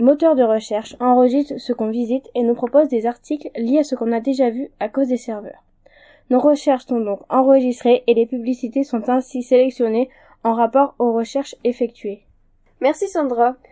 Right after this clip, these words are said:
Speaker 2: Donc quel serait le plus gros inconvénient de la montée en puissance du numérique sur le papier ?
Speaker 1: Eh bien, le passage à un format numérique est bénéfique pour les consommateurs qui peuvent avoir l'information gratuite et globale.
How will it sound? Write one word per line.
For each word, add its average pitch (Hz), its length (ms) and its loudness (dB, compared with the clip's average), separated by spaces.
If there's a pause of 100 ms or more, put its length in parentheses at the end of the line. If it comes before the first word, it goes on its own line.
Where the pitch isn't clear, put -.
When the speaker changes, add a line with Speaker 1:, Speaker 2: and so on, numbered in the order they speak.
(160)
Speaker 2:
Donc 254 180 2
quel 359 140 0
serait 302 260 -2
le 262 140 0
plus 233 120 -6
gros 233 180 0
inconvénient 233 600 -2
de 233 140 -2
la 202 100 -4
montée 208 300 -6
en 220 80 -8
puissance 220 380 -10
du 202 120 -10
numérique 214 460 -6
sur 220 160 -6
le 202 100 -6
papier ? 190 320 -8 (680)
Speaker 1:
Eh 254 120 0
bien, 220 260 -2 (140)
le 285 180 2
passage 320 380 4
à 262 40 4
un 240 60 0
format 277 280 4
numérique 254 520 0 (380)
est 269 100 4
bénéfique 247 560 2
pour 240 140 0
les 226 100 2
consommateurs 254 560 -2
qui - 140 -18
peuvent 254 180 2
avoir 240 220 4
l'information 240 640 -2
gratuite 233 420 -2 (160)
et 262 140 2
globale. 220 380 0